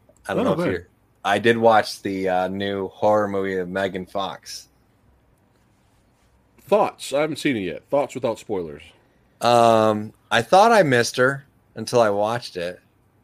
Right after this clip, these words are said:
Speaker 1: Um,
Speaker 2: <laughs> Oh, no.
Speaker 1: no, it's not, it's not, it's not, it's not bad. I, I had a fun time. You know, it's very
Speaker 2: It's okay.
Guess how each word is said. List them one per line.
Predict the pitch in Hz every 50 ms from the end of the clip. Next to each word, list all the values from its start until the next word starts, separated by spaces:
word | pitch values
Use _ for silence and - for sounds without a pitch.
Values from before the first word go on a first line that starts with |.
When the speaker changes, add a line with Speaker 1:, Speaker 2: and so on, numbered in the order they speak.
| _ _ _
Speaker 1:
Um, | - 110 113 113 107 107 104 104 101 101 98 -
Speaker 2:
<laughs> | - - - - - - - - 277 - - - 233 - - - 226 - - -
Oh, | 165 - -
no. | 131 113 107 110 117 98 - 104 104 - - - - - - - -
Speaker 1:
no, | 165 180 180 180
it's | 180 -
not, | 214 185 175 -
it's | 147 143 - 185
not, | 170 156 147 131 - - - - - - - - - _
it's | - 131 127
not, | 147 170 175 -
it's | 165 175 - -
not | 233 202 165 120 104
bad. | 110 101 101 104 110
I, | 120 127 127 139 139 - 127 127
I | 139
had | 156 160 147
a | 131
fun | 113 - - 95 92 90
time. | 90 - 87 85 85 85 87 90 _ _ _ _ _ _ _ -
You | 104 101
know, | 101 98 98 101
it's | 101 - -
very | - - 131 135 127 120 117 113 107 104 101 - _ _ _ -
Speaker 2:
It's | - -
okay. | 120 98 - 101 95 98 101